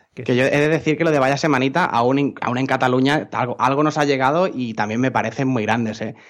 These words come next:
Speaker 2: Y en la misma línea de lo que decía, él de, de, de ese, ese espíritu liberador, humorístico que tenía Vaya Semanita, aquí en Cataluña podíamos hablar también del Polonia.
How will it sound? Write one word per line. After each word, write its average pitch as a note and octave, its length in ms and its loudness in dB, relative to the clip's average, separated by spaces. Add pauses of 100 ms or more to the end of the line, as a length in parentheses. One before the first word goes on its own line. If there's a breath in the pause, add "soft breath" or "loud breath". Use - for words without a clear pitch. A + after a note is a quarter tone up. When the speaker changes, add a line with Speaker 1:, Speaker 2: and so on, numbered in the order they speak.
(260 loud breath)
Speaker 2:
Y C#3 60 2
en C3+ 40 4
la C#3 80 2
misma F#3 220 2
línea G3 240 2
de F#3 40 2
lo F3+ 80 0
que E3+ 120 0
decía, F#3+ 480 -2
él C#3+ 200 -2
de, B2+ 200 0
de, A2+ 180 -4
de B2 80 -2
ese, B2+ 260 -2
ese C#3 180 -4
espíritu C3+ 500 0
liberador, C3 680 0
humorístico C3 560 0
que B2+ 80 2
tenía C3 160 0
Vaya B2 140 2
Semanita, C3 540 -2 (260 loud breath)
aquí B2 180 -4
en D3+ 80 0
Cataluña F3 400 0
podíamos E3 300 2
hablar D#3+ 180 0
también D3 300 2
del E3 160 0
Polonia. B2 540 0